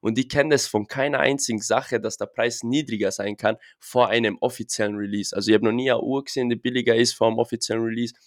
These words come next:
oder sonst irgendwas, besonders wenn's um, um eine Sache geht wie Jordan eins Highs oder so limitierte Ware, wo man schon im Vorhinein weiß, diese Ware ist normalerweise limitiert,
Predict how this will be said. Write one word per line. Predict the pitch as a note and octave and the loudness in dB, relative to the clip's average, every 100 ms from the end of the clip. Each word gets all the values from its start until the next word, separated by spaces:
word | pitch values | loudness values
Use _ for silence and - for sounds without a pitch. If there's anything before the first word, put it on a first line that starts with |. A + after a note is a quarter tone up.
| _ - | _ -6
oder | G#2 | -2
sonst | G2+ B2 D3 - | 2 2 2 -2
irgendwas, | A#2+ B2+ - C3+ - - - | -2 -2 2 0 0 -10 -8
besonders | - G#2+ B2 C3 A#2+ - | -4 0 2 2 2 -2
wenn's | G#2 - | -4 -6
um, | F#2+ | -6
um | G#2+ | -4
eine | G#2 | -2
Sache | - A2+ A2 | 0 -2 -4
geht | G2+ G#2 | -4 -4
wie | G#2 | -4
Jordan | - G#2 G#2+ G2 | 2 2 4 0
eins | G2+ - | -4 -4
Highs | A2 A2+ A2+ - _ _ | 2 4 4 0 _ _
oder | - G2+ | -4 -2
so | G2+ - | -2 0
limitierte | A#2+ C3 D3+ C3 - C3 - G#2 | -2 0 0 -2 -2 -8 -2 0
Ware, | G#2+ B2 C3 G#2 | 4 4 4 0
wo | G2+ G#2 | -2 -2
man | G#2 | -2
schon | G2+ G2+ G2+ | -2 -4 -6
im | |
Vorhinein | - - F#3 C#3+ G#2 F#2 | -4 0 2 4 2 -2
weiß, | E2 - | -6 -10
diese | - G#2 F#2+ | -10 -6 0
Ware | G#2 A2 | 4 4
ist | G#2+ - | 0 -4
normalerweise | G#2 A2 A2 G2+ G2 G#2+ | 0 2 2 0 -2 2
limitiert, | B2 A2 - C#3 D3+ | 4 4 2 0 -2